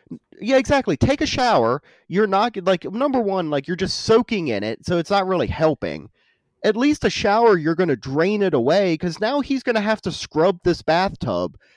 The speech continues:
Because let's say Carrie or Geoff goes walking in and it's like, "Oh, where did all this red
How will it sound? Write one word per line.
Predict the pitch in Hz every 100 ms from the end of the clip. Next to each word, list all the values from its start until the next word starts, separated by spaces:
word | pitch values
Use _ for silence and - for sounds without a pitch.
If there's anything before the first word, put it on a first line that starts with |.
| _ -
Because | 226 247 202
let's | 220 311 -
say | 262 254 254
Carrie | - 202 220 262 269 254
or | 240
Geoff | - 233 262 143 127 143 - - _ _ -
goes | 196 165 120
walking | 170 240 - 196
in | 247 156 123 170 - _ _ _ _ -
and | 220 208 190 190 185 -
it's | 214 220
like, | 240
"Oh, | - 311
where | 160 170 254
did | 247 226
all | 214 226
this | 220 240 135
red | 135 202 240 151